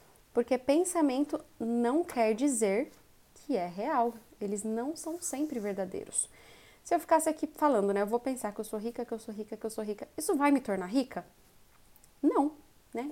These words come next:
Eu pensar algo não significa que é verdade. Mas, na maioria das vezes, a gente se deixa levar por esse pensi-, por esse pensamento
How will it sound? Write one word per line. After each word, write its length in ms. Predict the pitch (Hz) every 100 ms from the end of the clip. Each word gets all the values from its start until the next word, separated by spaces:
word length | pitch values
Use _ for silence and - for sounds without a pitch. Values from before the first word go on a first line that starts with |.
| -
Eu 140 | 311
pensar 520 | 311 285 277 - 370
algo 400 | 311 359 247 196 - - - -
não 260 | 240 269 349
significa 680 | - 349 381 415 320 320
que 100 | -
é 60 | 214
verdade. 580 | 185 185 - - - - _ - - - - - - -
Mas, 400 | 294 262 226 240
na 100 | 240
maioria 380 | 247 302 320 294
das 220 | 294 269
vezes, 560 | 214 196 185 214 - - - - -
a 140 | 214
gente 260 | 214 233 240
se 180 | - 294
deixa 540 | 226 247 370 - 311
levar 380 | 269 240 214 196
por 160 | 202
esse 180 | 190 -
pensi-, 560 | - 196 208 - 262 254 - _
por 100 | -
esse 200 | 196 196
pensamento 680 | - 190 262 269 196 208 294